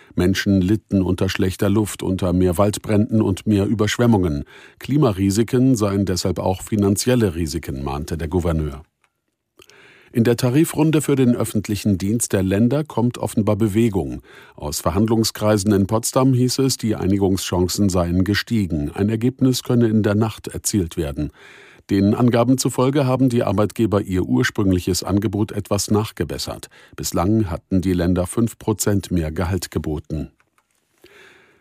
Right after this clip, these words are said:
Am siebten Wettkampftag der Olympischen Winterspiele gab es zwei weitere Medaillen für Deutschland. Erneut durfte im Eiskanal von Cortina gejubelt werden.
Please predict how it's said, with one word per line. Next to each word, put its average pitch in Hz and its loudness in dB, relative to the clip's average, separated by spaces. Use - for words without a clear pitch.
Am 127 2
siebten 147 2
Wettkampftag 113 0
der 110 0
Olympischen 98 2
Winterspiele 120 2
gab 127 -2
es 131 -4
zwei 123 0
weitere 101 0
Medaillen 87 0
für 107 -2
Deutschland. - -6
Erneut 117 2
durfte - -2
im 101 2
Eiskanal 95 -2
von 92 -2
Cortina 98 0
gejubelt 101 0
werden. 85 0